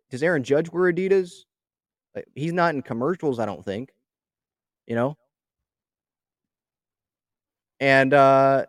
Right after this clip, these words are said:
it, it might have been a skin infection, like, with Tatis. So, yeah, I, I guess you could say it was doping. Um, and so I'm not gonna bash Adidas for getting rid of the sponsorship, but you don't think that they, I don't know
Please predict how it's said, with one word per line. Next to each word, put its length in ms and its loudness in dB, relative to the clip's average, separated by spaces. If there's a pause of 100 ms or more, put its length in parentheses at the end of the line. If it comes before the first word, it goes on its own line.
(340)
it, 200 -4 (140)
it 180 -4
might 200 2
have 100 -4
been 140 2
a 40 0
skin 280 -8
infection, 500 -10
like, 200 -2 (920)
with 140 -4
Tatis. 460 -2
So, 440 0 (1080)
yeah, 200 4 (140)
I, 140 -6
I 60 -4
guess 320 -2
you 120 -10
could 120 -20
say 140 -2
it 60 -2
was 100 -8
doping. 480 -4 (160)
Um, 540 -8 (180)
and 320 -4
so 220 2 (320)
I'm 160 4
not 120 2
gonna 160 -4
bash 340 -2
Adidas 580 -4 (500)
for 320 -2 (220)
getting 180 -4
rid 120 0
of 60 0
the 60 -10
sponsorship, 720 -8
but 200 0 (1160)
you 120 -4
don't 200 0
think 200 -4
that 160 -6
they, 320 4
I 80 2
don't 100 0
know 260 2